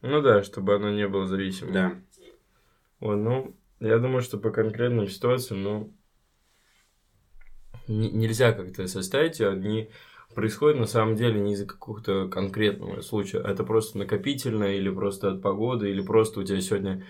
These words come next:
Speaker 1: весь день не клеится, и ты в тильте, как бы, грубо
Speaker 2: Мгм.
Speaker 1: говоря, такая, ну, в расстройствах весь ходишь, не можешь, э, на-, на-, найти лад, как бы, с-, самообладать собой.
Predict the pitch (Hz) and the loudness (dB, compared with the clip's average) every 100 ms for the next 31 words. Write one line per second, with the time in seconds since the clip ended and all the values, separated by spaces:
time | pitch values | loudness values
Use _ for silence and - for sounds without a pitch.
0 | - - - 101 104 107 107 101 98 143 | -20 -20 -4 -2 2 4 4 2 2 2
1 | 143 - 95 117 110 107 95 95 90 90 | 2 0 -2 -2 -2 -4 -4 -4 -4 -4
2 | 82 87 95 92 92 95 110 143 120 101 | -10 -8 -4 -4 -2 4 4 4 0 -2
3 | 98 95 - - - - - 110 107 98 | -2 -2 -12 -20 -20 -20 -4 2 4 4
4 | 92 92 87 - 107 110 - 113 104 92 | 4 4 0 -2 4 4 4 6 6 4
5 | 92 92 98 92 - 147 151 113 104 92 | -4 -6 -4 -4 4 4 4 -2 -4 0
6 | 98 113 117 - - 95 92 92 90 90 | 2 2 0 -8 -8 -4 -2 -2 -2 -4
7 | 90 90 90 90 92 101 95 98 101 - | -6 -6 -6 -4 -4 -4 -2 0 0 0
8 | 101 98 123 120 98 92 90 - - - | 0 4 4 2 -2 0 -2 -4 -8 -10
9 | - - 95 95 92 95 104 117 - 95 | -10 -6 0 0 2 4 4 2 0 -2
10 | 95 90 | -2 -4